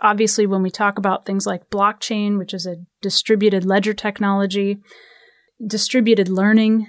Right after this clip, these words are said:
you know, when we talk about artificial intelligence. How are we going to protect things as they are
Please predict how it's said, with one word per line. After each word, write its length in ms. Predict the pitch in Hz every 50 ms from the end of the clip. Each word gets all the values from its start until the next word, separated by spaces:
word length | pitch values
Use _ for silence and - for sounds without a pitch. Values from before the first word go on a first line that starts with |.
| _ _ _
you 80 | 214 202
know, 140 | 202 196 196
when 120 | 202 196
we 80 | 190 190
talk 260 | - 214 196 185 -
about 300 | 190 190 190 185 - -
artificial 500 | - 208 196 202 196 - 196 - 202 196
intelligence. 720 | 190 185 185 - 190 190 190 190 180 190 190 202 208 - - _ _ _ _ _ _ -
How 300 | 240 254 277 294 302 277
are 180 | - 226 220
we 140 | 220 226 220
going 240 | 202 208 208 208 202
to 100 | 214 208
protect 460 | - 208 202 - - 208 208 - -
things 580 | - 214 202 196 190 185 190 190 185 - - - - _ _ _ _ _
as 300 | - 202 208 220 202 202
they 180 | 208 202 196 202
are 480 | - 202 190 190 190 190 190 - -